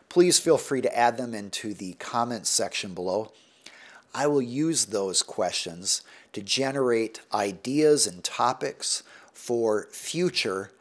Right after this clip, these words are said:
live Q and A sessions that you can watch right here. If you want to be alerted to the next live Q and A,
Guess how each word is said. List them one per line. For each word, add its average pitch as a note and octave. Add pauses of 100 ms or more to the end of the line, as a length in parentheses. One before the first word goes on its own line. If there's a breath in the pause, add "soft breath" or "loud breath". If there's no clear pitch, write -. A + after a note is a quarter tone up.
(220 soft breath)
live A#2
Q A2+
and G#2
A G2+
sessions F#2+ (280 loud breath)
that -
you G2
can G2
watch F#2
right F2
here. A#1+ (680 loud breath)
If -
you D3
want F3
to C#3+
be C3
alerted A2+
to B2
the G2+
next G#2+
live A2+
Q A#2+
and G#2
A, B2